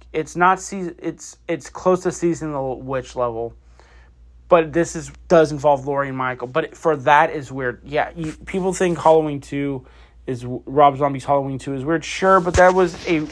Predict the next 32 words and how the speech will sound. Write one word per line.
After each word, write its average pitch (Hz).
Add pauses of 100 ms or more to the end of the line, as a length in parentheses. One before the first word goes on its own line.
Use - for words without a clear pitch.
(140)
new 165
vision 143
of, 135 (1300)
it 170
was 170
a, 165
that 175
was 180
a -
reimagining. 151
That 143
was 156
a 143
sequel 165
to 165
the 151
reimagining, 127
the 113
remake 117
or 123
whatever. 101 (1040)
And 170
that 185
still 196
felt 175
like 151
a 131
ha-, - (120)
still -
felt 180
like 143
Halloween. 120